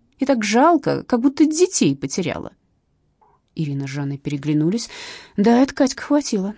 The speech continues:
Детей у нее нет и вряд ли теперь уже будут. Ясно, что всю нежность и заботу Катька вложила в свои панно. Но ведь нельзя же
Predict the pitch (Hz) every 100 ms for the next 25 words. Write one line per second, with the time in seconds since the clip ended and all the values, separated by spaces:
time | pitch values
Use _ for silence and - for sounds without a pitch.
0 | - 202 220 - 254 277 190 170 165 262
1 | - 160 143 139 175 156 147 - - 147
2 | 143 147 165 277 - - - - 196 208
3 | 277 - 175 - 196 175 175 226 285 -
4 | 175 170 147 180 - 277 254 247 - 226
5 | 220 220 220 - - 208 208 - 208 151
6 | 135 - - - 175 165 143 135 131 -
7 | 147 135 160 247